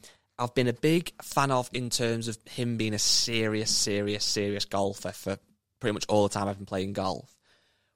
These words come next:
But somebody that I wasn't sure of if I would like, if I ever met them properly. And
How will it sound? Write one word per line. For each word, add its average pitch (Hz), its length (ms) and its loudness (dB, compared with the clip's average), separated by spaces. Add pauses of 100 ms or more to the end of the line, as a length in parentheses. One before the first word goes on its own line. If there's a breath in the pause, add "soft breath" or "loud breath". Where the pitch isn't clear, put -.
But - 160 -4
somebody 151 360 2
that - 100 -4
I 120 160 2
wasn't 113 300 0
sure 110 360 2
of 104 140 0
if - 160 -8
I 107 80 0
would 104 140 2
like, 104 320 -2
if 107 80 -6
I 101 60 0
ever 101 100 -2
met 101 180 0
them 101 160 -4
properly. 104 560 -4 (540)
And 101 440 2